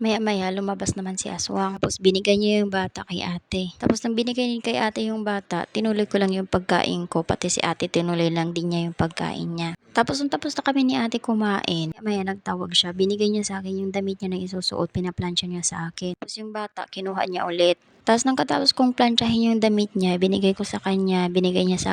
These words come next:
akin yung bata. Tapos yun, magpunta ako dito ulit sa sala hanggang sa makaalis na siya.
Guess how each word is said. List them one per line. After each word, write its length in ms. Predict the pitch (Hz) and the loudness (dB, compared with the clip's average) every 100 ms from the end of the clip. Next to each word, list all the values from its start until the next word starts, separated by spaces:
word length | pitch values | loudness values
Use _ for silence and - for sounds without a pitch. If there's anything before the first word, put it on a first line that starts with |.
| 185 | 0
akin 240 | 190 185 | 0 0
yung 80 | 190 | 0
bata. 560 | 185 185 - 175 175 - - | 2 0 -2 -6 -6 -12 -4
Tapos 320 | 196 - 202 | -4 -2 -6
yun, 240 | 196 185 180 175 | -2 -2 -2 -6
magpunta 400 | - 202 - 180 | -6 -4 0 0
ako 160 | 196 | 0
dito 240 | 185 190 - | -2 0 2
ulit 240 | 180 - | 0 -2
sa 80 | 185 | -6
sala 560 | - 196 185 175 180 - - - - | -4 -4 -2 -2 -4 -8 -18 -18 -12
hanggang 320 | - 196 196 190 | -2 2 4 2
sa 160 | 202 | 0
makaalis 480 | 190 - 180 180 - | -2 0 0 0 -2
na 80 | 180 - | -2 0
siya. 320 | 175 175 | -2 -6